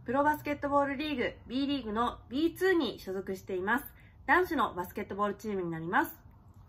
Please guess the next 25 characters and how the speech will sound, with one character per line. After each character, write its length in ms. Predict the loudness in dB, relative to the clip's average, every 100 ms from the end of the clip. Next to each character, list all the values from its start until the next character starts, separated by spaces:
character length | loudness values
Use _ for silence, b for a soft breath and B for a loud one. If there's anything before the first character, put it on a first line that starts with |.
| -10
よ 80 | -6
ろ 60 |
し 80 | -4
く 80 | -2
お 60 | 2
願 200 | 4 2
い 40 |
し 100 | 4
ま 160 | 4 4
す。 60 | 0 -18 b b b b b b b -6
今、 380 | 4 6 6 2
二 140 | -4
千 280 | 0 2 2
十 220 | 0 -4 -4
九 160 | -4 -2
二 220 | 0 -2
十 120 | -2
シ 200 | -2 -2
ー 60 | -2
ズ 80 | -2
ン 140 | 0
を 200 | 0 -2 -6 -14
共 180 | -4 -2
に 120 | -2
戦 120 | -4